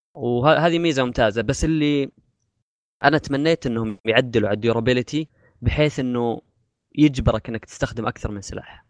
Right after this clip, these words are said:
يعني أنا أستخدم أكثر من سلاح في اللعبة ب-،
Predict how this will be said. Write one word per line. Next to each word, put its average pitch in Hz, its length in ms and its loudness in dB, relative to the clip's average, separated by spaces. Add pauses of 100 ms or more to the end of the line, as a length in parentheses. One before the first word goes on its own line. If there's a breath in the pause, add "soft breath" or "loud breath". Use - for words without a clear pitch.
(840)
يعني 120 240 0 (260)
أنا 165 160 6
أستخدم 143 380 -2
أكثر 127 220 -6
من 113 80 -4
سلاح 117 240 0
في - 60 -8
اللعبة 107 360 0
ب-، 143 60 -2